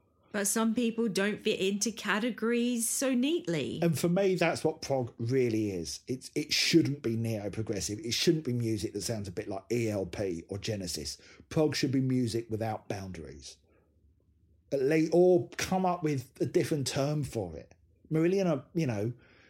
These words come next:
Speaker 2: easily could just as fit into art rock or, or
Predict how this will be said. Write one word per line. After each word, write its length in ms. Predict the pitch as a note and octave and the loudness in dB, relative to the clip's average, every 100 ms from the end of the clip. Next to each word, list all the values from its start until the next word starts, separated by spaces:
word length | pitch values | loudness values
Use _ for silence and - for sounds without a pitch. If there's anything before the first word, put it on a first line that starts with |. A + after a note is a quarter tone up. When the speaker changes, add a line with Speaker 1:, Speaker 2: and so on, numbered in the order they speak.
| _ | _
Speaker 2:
easily 440 | - F#3 E3 C#3 B2+ | 2 4 2 0 0
could 160 | B2 | -2
just 240 | C3+ C3 - | -2 -2 -2
as 80 | B2 | -4
fit 160 | C#3 | -4
into 260 | A#2 A#2 - - | -4 -4 -6 0
art 280 | C3+ B2 F2+ | 2 2 0
rock 480 | G2 D#2+ - - - | -4 -4 -8 -20 -6
or, 160 | B2+ G#2+ - | -4 -4 -2
or 340 | B2 A2 G#2 | 0 2 0